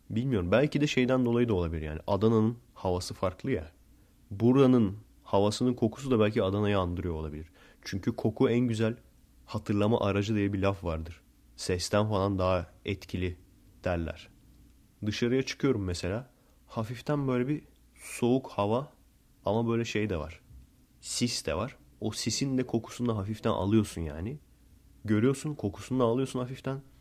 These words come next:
Ondan sonra abi biraz yürürken sağdan soldan hafiften paslanmış demir kokuları geliyor. Direkt abi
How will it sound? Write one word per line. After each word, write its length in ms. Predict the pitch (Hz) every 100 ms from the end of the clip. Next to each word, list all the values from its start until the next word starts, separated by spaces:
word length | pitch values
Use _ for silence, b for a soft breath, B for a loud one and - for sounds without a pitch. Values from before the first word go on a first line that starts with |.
| B B B _
Ondan 320 | - 107 120 135
sonra 260 | - 113
abi 260 | 117 127 117
biraz 320 | 123 120 120
yürürken 480 | 127 143 - 127 160 b b b _ _
sağdan 420 | - 110 113 131
soldan 320 | 135 113 117
hafiften 500 | 117 101 117 - 117
paslanmış 640 | 113 101 - - 107 110
demir 260 | 95 95 104
kokuları 420 | - 85 92 90
geliyor. 280 | 87 76 76 - b b -
Direkt 280 | - 139 123
abi 380 | 104 98 110 151